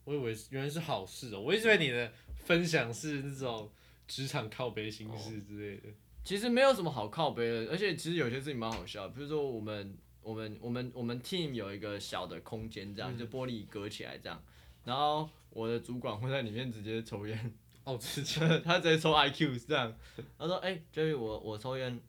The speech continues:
Speaker 2: 应该没问题吧？”我说：“哦，没事，没事，没事，你抽，你抽，你抽。”
Speaker 1: 哦。
Speaker 2: 没有啊，其实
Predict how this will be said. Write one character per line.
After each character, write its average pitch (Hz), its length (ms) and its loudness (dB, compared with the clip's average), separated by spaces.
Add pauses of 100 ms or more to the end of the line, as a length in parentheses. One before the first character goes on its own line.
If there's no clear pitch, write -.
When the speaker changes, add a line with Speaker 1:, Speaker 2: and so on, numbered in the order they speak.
Speaker 2:
应 139 80 -10
该 151 80 -2
没 123 100 -2
问 120 140 -2
题 110 80 -10
吧？” - 180 -12
我 65 60 -14
说 76 100 0
：“哦， 233 240 8
没 240 140 6
事， 240 80 -2
没 240 60 8
事， 226 100 8
没 233 140 6
事， 220 120 8
你 196 100 -2
抽， 180 160 -2
你 165 80 2
抽， 160 160 0
你 147 80 -4
抽。” 135 220 0 (1500)
Speaker 1:
哦。 98 240 -12 (1000)
Speaker 2:
没 131 80 -6
有 156 80 2
啊， 131 120 2
其 123 180 -4
实 139 260 -2